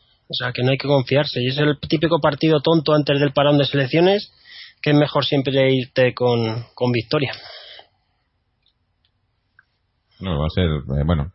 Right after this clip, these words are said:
Speaker 2: eh, todos los partidos son difíciles, ¿no? Ahora mismo ya sabemos que no hay, no hay rival fácil, pero bueno, eh,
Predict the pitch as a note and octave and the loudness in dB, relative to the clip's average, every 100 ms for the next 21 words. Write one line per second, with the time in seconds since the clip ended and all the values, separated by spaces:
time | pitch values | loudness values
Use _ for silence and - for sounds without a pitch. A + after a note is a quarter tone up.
0 | - C#2 C#2 C#2 C#2 C#2+ _ _ _ _ | -14 -8 -6 -4 -6 -8 _ _ _ _
1 | _ - - A#2+ G2+ - D2+ E2 E2+ D#2 | _ -20 -2 2 2 2 -2 2 0 2
2 | D#2 D#2 D2+ C#2 D2+ D2+ D2+ D#2+ D#2+ D#2+ | 0 0 0 0 0 0 0 0 2 2
3 | D#2 D#2 - D#2 D#2+ E2+ D2+ D2+ D2+ _ | 2 0 -2 -2 -2 0 0 0 -2 _
4 | - _ _ E2+ E2+ E2 E2 D#2+ E2 D#2+ | -20 _ _ -2 0 2 0 0 -2 0
5 | G2 A#2 - - _ _ _ _ D#2+ D#2+ | -2 -2 -8 -20 _ _ _ _ 0 2
6 | F#2 F#2 C#2 D2+ D#2 D2+ D2+ D#2 D#2+ E2 | 2 0 0 2 2 2 2 2 2 0